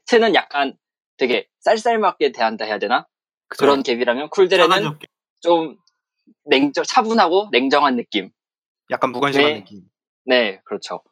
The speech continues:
Speaker 1: 게다가 쿨데레는 츤데레처럼 막 하나가 아니에요. 막 여러 가지 있어요. 막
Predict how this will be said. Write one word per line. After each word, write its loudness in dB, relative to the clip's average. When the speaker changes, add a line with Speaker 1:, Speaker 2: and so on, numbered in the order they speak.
Speaker 1:
게다가 2
쿨데레는 2
츤데레처럼 -2
막 0
하나가 0
아니에요. -4
막 -12
여러 2
가지 -2
있어요. -8
막 -8